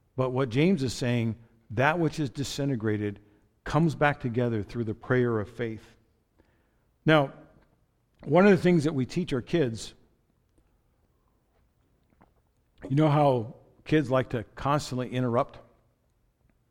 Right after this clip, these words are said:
"Mom, Mom, Mom, Dad, Dad." And, you know, if they've interrupted with a false alarm enough times, what happens to Mom and Dad with those interruptions?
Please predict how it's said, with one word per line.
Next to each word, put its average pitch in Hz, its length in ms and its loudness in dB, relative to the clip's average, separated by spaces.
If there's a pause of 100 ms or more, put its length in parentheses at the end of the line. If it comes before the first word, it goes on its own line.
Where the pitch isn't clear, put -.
(240)
"Mom, 165 480 0 (180)
Mom, 160 380 -2 (320)
Mom, 165 360 -2 (1080)
Dad, 196 340 2 (140)
Dad." 190 400 0 (840)
And, 120 460 -2
you 151 100 -2
know, 107 280 0 (520)
if 147 220 0
they've 160 400 2 (180)
interrupted 170 480 4
with 135 160 2
a 120 60 0
false 151 320 0
alarm 131 380 2
enough 120 320 0
times, 107 480 -8 (1500)
what 127 200 2
happens 151 520 2
to 120 80 -2
Mom 117 260 0
and 110 100 -2
Dad 104 380 -4
with 107 120 -4
those 104 180 -4
interruptions? 98 580 -10